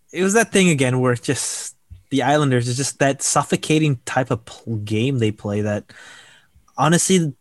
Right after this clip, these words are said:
for me, that I know it is tied. It just, it just kinda goes to show because they're playing so well, the Islanders. They're playing their system so well that Tampa is just,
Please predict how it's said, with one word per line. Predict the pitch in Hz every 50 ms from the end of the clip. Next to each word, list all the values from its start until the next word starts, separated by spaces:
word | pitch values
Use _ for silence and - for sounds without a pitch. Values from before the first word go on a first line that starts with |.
| _ _ _ _ _ _
for | - - - - 170 160
me, | 151 160 160 156
that | 151 143 139 123
I | 123 139 139
know | 143 147 151
it | 143 135
is | 135 131 - -
tied. | - 123 113 113 120 131 -
It | 101 120 120
just, | - 143 - - - -
it | - 143
just | 131 151 151 - -
kinda | - - 180 185 175
goes | 151 165 170 156
to | - 160
show | - - 147
because | 135 127 127 123
they're | 139
playing | 139 - - 180 170 151
so | - - - - - 143 143
well, | 131 123 127 120 120
the | 113 117 110
Islanders. | 101 104 104 104 101 98 98 101 104 - - _ - - - _ _ _
They're | - 127 117
playing | - 160 160 156
their | 156 147
system | - - 131 - - 131
so | 120 - - 160 170 156
well | 127 123 123 120 120 123
that | 120 123 120 120 120 - _ _ _ _ - - _ _ _ _
Tampa | - 156 170 170 - - 175 165 160 156 135
is | 131 151 131 123 120 - -
just, | - 156 151 131 - - -